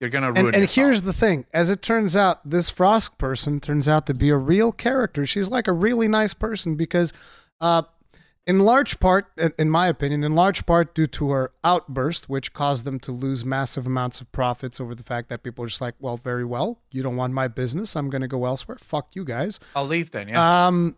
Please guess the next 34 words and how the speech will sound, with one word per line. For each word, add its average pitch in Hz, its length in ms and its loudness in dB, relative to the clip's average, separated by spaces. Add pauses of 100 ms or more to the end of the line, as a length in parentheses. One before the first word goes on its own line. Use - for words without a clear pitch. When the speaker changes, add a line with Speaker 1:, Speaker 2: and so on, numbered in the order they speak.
(100)
Speaker 2:
and, 170 320 2
and 160 160 0
then 180 180 4
they, 165 160 4
they, 147 300 0
basically 135 580 -2
their 131 140 0
audience 131 320 0
started 123 380 -4
dipping 117 500 -6
like 120 180 -4
a 107 40 -6
motherfucker. 127 600 -2 (500)
And 175 200 2
then 180 260 4 (180)
as 185 300 2
this 160 180 0
is 123 140 -2
happening, 143 600 0
naturally, 143 520 -2
what 139 220 -2
are 127 40 -6
the, 123 80 -8 (120)
what 151 160 2
are 143 60 4
companies 131 420 0
are 123 60 -2
gonna 120 160 -2
do? 113 120 -6
They 107 140 -8
contract 156 480 -2
and 143 80 -4
they 135 80 -2
downsize. 120 600 -4